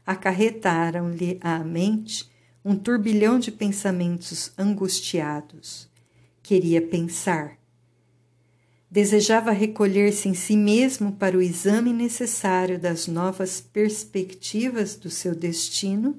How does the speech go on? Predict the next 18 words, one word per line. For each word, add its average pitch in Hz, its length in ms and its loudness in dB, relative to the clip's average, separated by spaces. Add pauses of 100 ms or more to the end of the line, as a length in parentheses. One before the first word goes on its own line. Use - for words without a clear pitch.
(140)
mas 196 540 -4 (460)
até 220 420 2
o 214 160 0
pôr 214 240 2
do 220 160 -2
sol 202 420 2
foi 202 220 0
obrigado 175 560 0
a 170 60 4
manter-se 196 800 -2 (360)
no 185 140 -4
quadro 202 560 2
das 175 300 -2
convenções 170 680 -4
sociais, 180 840 -2 (320)
atendendo 196 640 0
aos 180 200 -2
amigos, 170 760 -6